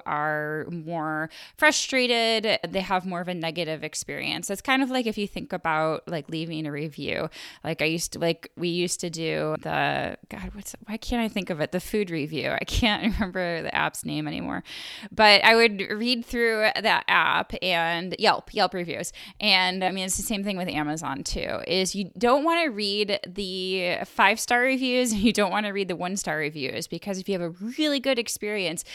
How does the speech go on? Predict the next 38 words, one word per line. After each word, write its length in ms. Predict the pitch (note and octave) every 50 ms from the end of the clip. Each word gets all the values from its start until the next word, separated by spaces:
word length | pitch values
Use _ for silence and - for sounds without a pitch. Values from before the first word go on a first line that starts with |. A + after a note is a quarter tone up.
| - - F#3 -
you're 80 | -
gonna 120 | F3 G3 F3
be 60 | F#3
like, 160 | E3 E3 -
"Oh 80 | F3 F#3+
my 140 | G3+ G3 F#3
gosh, 180 | G3 F#3+ F#3
I 80 | F#3+ E3
love 300 | E3 D#3+ A3 A3+ A3 G3+
this 180 | G3 F#3+ -
restaurant," 500 | - - F3+ - - E3 D#3+ - - -
or, 60 | - D#3
"I 40 |
love 200 | D#3 F3+ A3 A#3
this 160 | G#3 G#3+ G#3+ -
product," 540 | - G#3 F3+ E3 E3 D#3+ D#3 D#3 E3 -
and 160 | E3+ D#3+ E3+ E3
you're 100 | D3+ D#3
gonna 140 | D#3 D#3
leave 260 | D#3+ F#3+ A#3 A#3 G3 F#3
it. 180 | E3+ D#3 - - - - - - - - - -
Whereas, 500 | - D#3+ F3+ F3+ F3+ F3+ F3+ F3+ F#3 F3+ - -
and, 200 | F#3 F#3 E3+ - - -
and 120 | G3 F#3
if 140 | F#3+ F3+ -
you 100 | F#3 G3
have 140 | F#3+ E3+ F3
a 60 | E3+
really 240 | D#3+ E3+ D3+ C#3 D3
bad 280 | - G#3 B3 D#4 G#4+
experience, 520 | F4 B3 - - - G3 E3 D3+ D#3+ - -
you're 80 | F3
gonna 60 | F3
be 80 | E3 E3
so 300 | - - - - G#3+ G#3
mad, 420 | G#3 G3 F3+ F3+ F3 F3+ F3 - -
so 200 | - - F#3+ F3
frustrated 680 | E3+ - D3+ E3 - - - D3 C#3+ C#3+ D3 D3 C3+